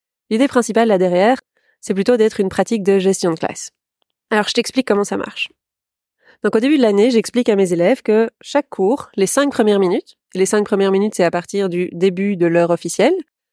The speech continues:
Donc, si le cours le matin commence à huit heures trente, eh bien, de huit heures trente à huit heures trente-cinq sur ma montre, sur, ou sur l'horloge officielle de l'école,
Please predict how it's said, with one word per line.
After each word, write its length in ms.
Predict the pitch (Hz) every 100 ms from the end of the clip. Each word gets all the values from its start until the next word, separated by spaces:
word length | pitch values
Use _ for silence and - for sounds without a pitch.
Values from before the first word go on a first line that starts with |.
| _
Donc, 200 | 190 185
si 120 | -
le 120 | 196 190
cours 260 | 220 208
le 60 | 190
matin 340 | 180 185 196
commence 340 | 185 180 185 185
à 200 | 180 -
huit 220 | 196 202
heures 140 | 180
trente, 420 | - - 170 285 -
eh 60 | 165
bien, 140 | 175
de 60 | 170
huit 180 | 175
heures 100 | 180
trente 340 | - - 220 -
à 80 | -
huit 180 | 202 190
heures 140 | 180
trente-cinq 560 | - 190 190 190 185 190 - -
sur 460 | - - 220 220 -
ma 280 | 175 202 226
montre, 400 | 180 269 - - _
sur, 380 | - - 175 170
ou 40 |
sur 160 | 175 175
l'horloge 360 | 170 170 180 175
officielle 580 | 170 196 - 175 190 185
de 60 |
l'école, 420 | 165 160 202 240